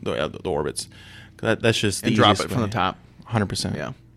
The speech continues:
Speaker 1: 'Cause to go up the middle is gonna be
Speaker 2: And it's only
Speaker 1: next to
Speaker 2: two pops.
Speaker 1: impossible.
Speaker 2: So I, I wonder how much it'll be in the pops. I don't know. I'm really excited. The hard
Speaker 1: Well,
Speaker 2: part I
Speaker 1: it's like
Speaker 2: have
Speaker 1: it's almost trapped in there. If it goes up there and hits those pops, I feel like it's gonna bounce around like the son of a gun and then
Speaker 2: Nah.
Speaker 1: maybe slowly come out.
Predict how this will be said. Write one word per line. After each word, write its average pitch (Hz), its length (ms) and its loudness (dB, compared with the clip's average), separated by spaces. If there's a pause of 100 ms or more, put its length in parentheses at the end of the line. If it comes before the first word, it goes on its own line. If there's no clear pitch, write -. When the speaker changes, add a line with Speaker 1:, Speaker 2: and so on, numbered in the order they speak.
(260)
Speaker 1:
'Cause 110 140 0
to - 60 0
go 113 180 10
up - 100 2
the 110 100 6
middle 107 360 6
is - 180 -4
gonna 95 220 -4
be 76 200 -4
Speaker 2:
And 156 120 2
it's 143 80 2
only 208 140 6
Speaker 1:
next - 120 2
to 185 120 4
Speaker 2:
two - 40 0
pops. 82 280 2
Speaker 1:
impossible. - 280 -6
Speaker 2:
So - 160 2
I, - 100 4 (280)
I 131 60 4
wonder 170 240 4
how 147 260 2
much 143 280 0
it'll 117 140 0
be 120 240 -2
in 135 120 2
the 87 60 -2
pops. - 500 -12 (760)
I - 20 0
don't 247 140 6
know. 170 240 2 (100)
I'm 175 180 4
really 143 200 6
excited. 110 360 0 (360)
The 120 80 0
hard 156 200 4
Speaker 1:
Well, 220 120 12
Speaker 2:
part 208 140 10
I - 40 8
Speaker 1:
it's 165 140 10
like 185 80 10
Speaker 2:
have 196 80 6
Speaker 1:
it's 165 160 6
almost 160 280 2
trapped 185 300 2
in 113 60 0
there. 104 160 -6
If 110 100 -4
it 151 80 0
goes 156 260 2
up 156 140 2
there 127 140 6
and 117 80 6
hits 131 180 0
those 113 160 2
pops, 156 400 0
I 117 60 -6
feel 120 100 4
like 113 80 6
it's - 80 -6
gonna 113 140 4
bounce 110 320 2
around 107 180 2
like 107 120 -2
the 104 100 -2
son 135 160 2
of 123 80 0
a - 20 0
gun 95 220 -4
and 147 100 2
then 156 80 4
Speaker 2:
Nah. 160 300 6
Speaker 1:
maybe 117 240 8
slowly 113 560 2
come 95 180 -4
out. - 180 -6